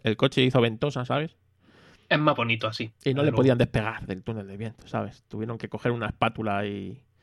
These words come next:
Speaker 1: y rasparlo
Speaker 2: <laughs>
Speaker 1: para llevárselo, ¿sabes? Y empezaron a ver esos conceptos. Entonces, eh, pero bueno, veis que cada, al copiar el concepto del setenta y dos,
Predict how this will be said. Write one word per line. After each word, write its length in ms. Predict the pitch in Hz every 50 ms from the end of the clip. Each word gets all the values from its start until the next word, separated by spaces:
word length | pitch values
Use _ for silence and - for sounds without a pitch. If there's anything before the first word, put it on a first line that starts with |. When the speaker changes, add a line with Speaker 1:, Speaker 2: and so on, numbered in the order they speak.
| _ _ _ _ _ _ _
Speaker 1:
y 60 | - -
rasparlo 520 | - - - 170 160 147 127 113 104 104
Speaker 2:
<laughs> 60 | 127
Speaker 1:
para 140 | 170 95 95
llevárselo, 400 | 104 107 101 104 - - - 135
¿sabes? 340 | - - 120 117 - - - - 165 - - - - - _ - - - _ 180 170 - - 185 - _ _ _ _ _ _ _ _
Y 140 | - 285 294
empezaron 420 | 285 214 202 180 214 214 214 202
a 60 | 190
ver 160 | 185 190 196 - -
esos 180 | - - 175
conceptos. 540 | - - 127 110 - 101 101 - _ - -
Entonces, 560 | 113 117 139 131 127 147 151 156 - - - _ _
eh, 1120 | - 147 143 139 139 139 135 131 131 131 131 127 127 123 123 123 120 120 120 117 113 113 113 117 113 110 113 113 113 - - - - - - - - _ - - - - _ 160
pero 160 | 202 202 208
bueno, 320 | 214 233 185 120 110 - -
veis 320 | 160 151 180 214 220 -
que 280 | - - 196 208 - _
cada, 800 | - 147 139 139 139 139 139 135 135 131 131 127 127 127 123 - - - - - - - - - _
al 160 | 131 135 135
copiar 400 | 127 135 127 123 165 202 220 196
el 100 | 151 135
concepto 340 | - 123 117 - 175 - -
del 80 | 196 185
setenta 300 | 185 - - 170 - 156
y 60 | 156
dos, 320 | 160 175 202 196 - -